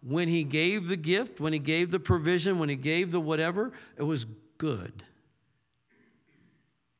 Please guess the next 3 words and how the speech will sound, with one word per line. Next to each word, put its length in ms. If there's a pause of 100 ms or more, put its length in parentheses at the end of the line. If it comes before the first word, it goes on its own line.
(1600)
It 140
was 240
good. 480